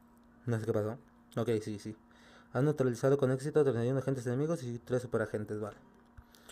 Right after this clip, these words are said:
Mosquis, creo que he roto algo. ¿Qué? ¿Un flash? Los drones tienen,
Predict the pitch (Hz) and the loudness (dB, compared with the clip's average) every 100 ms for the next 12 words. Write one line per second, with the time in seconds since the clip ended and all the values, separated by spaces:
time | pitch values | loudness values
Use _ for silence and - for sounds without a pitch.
0 | - - 151 160 127 - 139 151 147 143 | -16 2 4 4 2 2 6 8 10 10
1 | 143 139 139 143 147 127 120 127 113 110 | 8 6 4 4 2 4 2 2 2 0
2 | 110 107 104 - 147 185 160 135 139 170 | 0 -2 -4 4 6 6 2 4 4 4
3 | - 120 120 135 151 143 147 147 143 139 | 2 2 4 4 2 0 0 0 0 -4